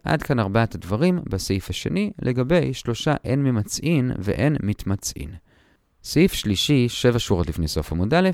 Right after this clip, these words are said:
גם כן קשור לדקלים. הגמרא מביאה עוד שתי סכנות שקשורות לשדים ודקלים.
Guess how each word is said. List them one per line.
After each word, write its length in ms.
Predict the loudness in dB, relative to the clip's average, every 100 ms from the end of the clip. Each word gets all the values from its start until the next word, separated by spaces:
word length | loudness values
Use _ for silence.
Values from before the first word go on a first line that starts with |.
| -2 2
גם 240 | 2 2
כן 240 | 0 0
קשור 340 | -2 -2 0 0
לדקלים. 580 | -2 -2 -2 0 0 -2 -6
הגמרא 340 | -4 0 0
מביאה 220 | 2 0
עוד 260 | 2 0 0
שתי 240 | 2 2
סכנות 580 | 2 0 2 4 4 2
שקשורות 480 | -2 -4 0 0 0
לשדים 460 | -4 -4 0 0 0
ודקלים. 540 | -4 -4 -2 0 0